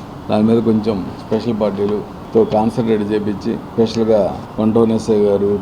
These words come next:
టూ టౌన్, ఆ, టూ టౌన్ సిఐ గారు, వన్ టౌన్ సిఐ గారు మరియు వాళ్ళ ఎస్ఐలు కూడా ప్రత్యేకంగా దీని మీద కా-, కాన్సన్ట్రేట్ చేసి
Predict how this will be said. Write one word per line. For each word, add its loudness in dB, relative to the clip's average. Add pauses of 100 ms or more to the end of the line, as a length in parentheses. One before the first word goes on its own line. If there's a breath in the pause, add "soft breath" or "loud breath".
టూ 0
టౌన్, -2 (800)
ఆ, -6 (340)
టూ -2
టౌన్ 0
సిఐ 0
గారు, 0
వన్ -2
టౌన్ -2
సిఐ -6
గారు -4
మరియు 0
వాళ్ళ 0
ఎస్ఐలు -4 (160)
కూడా -4
ప్రత్యేకంగా -4
దీని -4
మీద -4
కా-, -10
కాన్సన్ట్రేట్ -6
చేసి -10